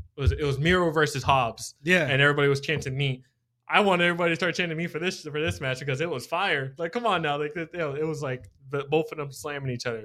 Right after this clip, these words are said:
Speaker 1: jumping and, jumping on each other, showing their athleticism,
Speaker 2: Yeah.
Speaker 1: especially Bronson Reed. This guy
Speaker 2: Yeah.
Speaker 1: moves. Like, he, <laughs> he moves, like, pretty well for a big dude. Um,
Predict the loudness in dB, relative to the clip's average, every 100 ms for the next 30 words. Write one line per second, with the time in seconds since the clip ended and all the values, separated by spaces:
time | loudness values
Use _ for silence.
0 | -8 -6 -6 -8 -12 -14 -18 -18 -12 -8
1 | -6 -6 -8 -8 -12 _ -4 0 2 2
2 | -2 -4 -6 -6 -8 -4 -2 0 -2 -4
3 | -4 -6 -8 -8 -6 -6 -12 -4 0 0
4 | 2 2 0 -4 -12 -18 _ _ _ _
5 | _ -10 -4 -4 -4 -4 -2 2 2 2
6 | -2 -4 -8 -8 -8 _ -4 -2 0 0
7 | -2 -4 -4 -6 -6 -6 -2 0 0 -2
8 | _ _ _ _ -8 -4 -4 -4